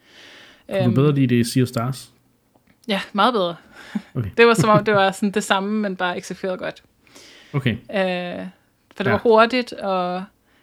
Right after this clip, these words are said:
Speaker 2: enkelt. Det har også
Speaker 1: En
Speaker 2: et
Speaker 1: eller anden
Speaker 2: bug-
Speaker 1: dag, så, øh, må vi lave en, en, en topliste over bedste fishing minigames.
Speaker 2: <laughs> Ja, det bliver ikke, øh, hvad hedder det, Twilight Princess. Nå, anyway.
Speaker 1: Eller Fae Farm.
Speaker 2: <laughs> Nej. Øhm,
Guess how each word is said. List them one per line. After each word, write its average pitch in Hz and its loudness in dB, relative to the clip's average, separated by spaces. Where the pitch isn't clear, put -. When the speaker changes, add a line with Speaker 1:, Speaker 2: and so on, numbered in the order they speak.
Speaker 2:
enkelt. 180 -10
Det 202 -2
har 214 2
også 220 -2
Speaker 1:
En 131 4
Speaker 2:
et 127 4
Speaker 1:
eller 123 6
anden 123 4
Speaker 2:
bug- 131 2
Speaker 1:
dag, 131 0
så, 135 -2
øh, 113 0
må 110 2
vi 110 0
lave 120 2
en, 110 0
en, 107 -2
en - -2
topliste 131 -4
over 110 -2
bedste 117 -4
fishing 127 -4
minigames. - -4
Speaker 2:
<laughs> - -
Ja, 202 6
det 208 0
bliver 208 2
ikke, 226 0
øh, 190 0
hvad 185 -4
hedder 196 -2
det, 175 -10
Twilight 180 -4
Princess. 180 -10
Nå, 170 -6
anyway. 208 4
Speaker 1:
Eller 113 0
Fae 117 0
Farm. 107 -2
Speaker 2:
<laughs> 190 -2
Nej. - -4
Øhm, 180 -8